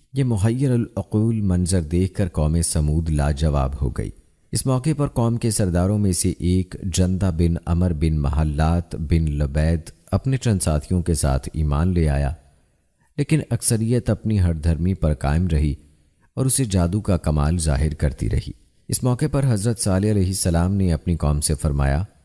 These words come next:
"ए मेरी कौम, ये नाकतुल्लाह यानी अल्लाह की भेजी हुई ऊँटनी है जो तुम्हारे लिए एक मौजज़ा है।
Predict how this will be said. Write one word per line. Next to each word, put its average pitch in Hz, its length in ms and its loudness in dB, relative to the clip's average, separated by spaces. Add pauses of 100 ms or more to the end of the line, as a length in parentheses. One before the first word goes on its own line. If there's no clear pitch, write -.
(120)
"ए 85 100 4
मेरी 73 280 0
कौम, 90 340 0 (720)
ये 131 140 0
नाकतुल्लाह 90 800 0 (180)
यानी 98 320 0
अल्लाह 98 280 0
की 123 180 -4
भेजी 87 320 2
हुई 90 260 0
ऊँटनी 87 420 0
है 67 200 0 (560)
जो 120 100 0
तुम्हारे 101 420 2
लिए 92 320 0
एक 95 240 -2
मौजज़ा 76 440 0
है। - 240 -10